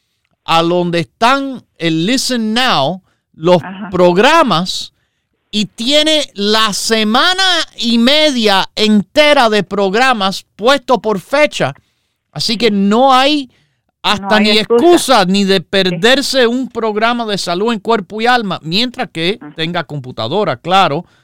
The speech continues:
Speaker 2: Ya.
Speaker 1: o
Speaker 2: No,
Speaker 1: teléfono
Speaker 2: sí, yo
Speaker 1: que
Speaker 2: tengo.
Speaker 1: todo el
Speaker 2: Sí.
Speaker 1: mundo lo tiene.
Speaker 2: Doctor, lo mío era que sabe que, que él como ahora cogió unos días libres por la cosa del padre, quería ver si usted hablaba sobre el enlargement de la próstata.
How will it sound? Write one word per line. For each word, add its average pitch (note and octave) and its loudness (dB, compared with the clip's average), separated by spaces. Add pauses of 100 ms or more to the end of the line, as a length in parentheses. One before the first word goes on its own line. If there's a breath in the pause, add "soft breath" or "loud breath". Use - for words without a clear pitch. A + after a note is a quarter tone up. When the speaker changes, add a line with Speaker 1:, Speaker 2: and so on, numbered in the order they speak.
(140)
Speaker 2:
Ya. D3 -14
Speaker 1:
o C4 4
Speaker 2:
No, E4 6
Speaker 1:
teléfono A3 0
Speaker 2:
sí, A#3 2
yo A3+ -2
Speaker 1:
que G3+ 2
Speaker 2:
tengo. - -18
Speaker 1:
todo G#3+ 4
el G3 2
Speaker 2:
Sí. F#3+ 2
Speaker 1:
mundo G#3 0
lo D#3 -2
tiene. A#2+ -8 (800)
Speaker 2:
Doctor, G#3 -2 (300 loud breath)
lo A3 -2
mío D4 0
era D4 0
que B3 -2 (100)
sabe C#4 -2
que, C4 -4
que A#3 -2
él B3 -4
como A3 -4
ahora A#3+ 0
cogió B3 -2
unos B3+ -2
días B3 0
libres B3 -2
por F#3+ -6
la F#3+ -6
cosa A3 -6
del G3+ -10
padre, G#3 -8 (480 soft breath)
quería A3 0
ver C4+ 0
si B3+ -2
usted A#3 -2
hablaba B3 0
sobre G3+ 0
el F#3+ -4
enlargement B3+ -4
de F#3+ -2
la F#3 -4
próstata. - -4